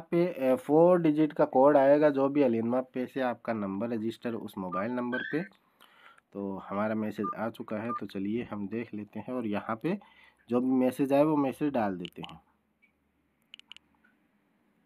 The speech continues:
तो यहाँ पे थोड़ा सा वेट करेंगे जब तक ये हमारा कार्ड इशू नहीं हो जाता है।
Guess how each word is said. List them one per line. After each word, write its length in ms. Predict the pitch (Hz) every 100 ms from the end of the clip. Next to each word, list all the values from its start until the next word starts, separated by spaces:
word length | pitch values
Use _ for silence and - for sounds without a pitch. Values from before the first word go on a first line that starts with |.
| _ _ _ _ _ _ _ _ _ _ _ _ _ _
तो 60 | 113
यहाँ 220 | 113 123
पे 100 | 131
थोड़ा 280 | - 107 113
सा 120 | 123
वेट 280 | 104 101 113
करेंगे 380 | 127 123 123 123
जब 160 | 113 101
तक 120 | 110 -
ये 200 | 113 165 175 _ _ _ - 1077 _ _ _ _ _ _ _ _ _ _ - _ _ _ _ -
हमारा 320 | 117 113 -
कार्ड 240 | 107 110 107
इशू 240 | 101 117
नहीं 300 | 101 101 131
हो 160 | 123 110
जाता 380 | 107 107 101
है। 220 | 165 -